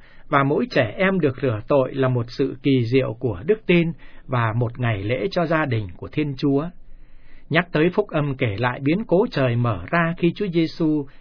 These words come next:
nhận phép rửa thống hối từ tay Thánh Gioan Tẩy Giả trong dòng nước sông Giordan,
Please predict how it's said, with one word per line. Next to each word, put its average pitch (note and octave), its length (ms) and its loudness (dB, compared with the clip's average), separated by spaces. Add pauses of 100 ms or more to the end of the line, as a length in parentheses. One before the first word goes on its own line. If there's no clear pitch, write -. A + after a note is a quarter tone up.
nhận C#3 260 0
phép G#3 240 2
rửa A#2+ 280 0
thống F3 180 -4
hối E3 340 2
từ G#2+ 200 -2
tay D3+ 280 -4
Thánh E3 220 -2
Gioan E3+ 380 0
Tẩy G2+ 220 -4
Giả G2 380 -6 (360)
trong D3+ 300 0
dòng G#2 360 -4
nước F#3+ 220 2
sông D3 260 -2
Giordan, C3+ 520 0